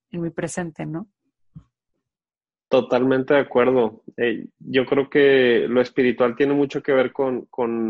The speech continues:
Speaker 2: un asunto humano de, de conectarse con otros humanos y,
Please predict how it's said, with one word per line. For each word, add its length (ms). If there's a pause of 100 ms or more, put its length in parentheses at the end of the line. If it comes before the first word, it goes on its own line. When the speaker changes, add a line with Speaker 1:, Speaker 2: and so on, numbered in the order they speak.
(140)
Speaker 2:
un 140
asunto 520
humano 720
de, 400 (720)
de 340
conectarse 680
con 260
otros 320
humanos 680
y, 300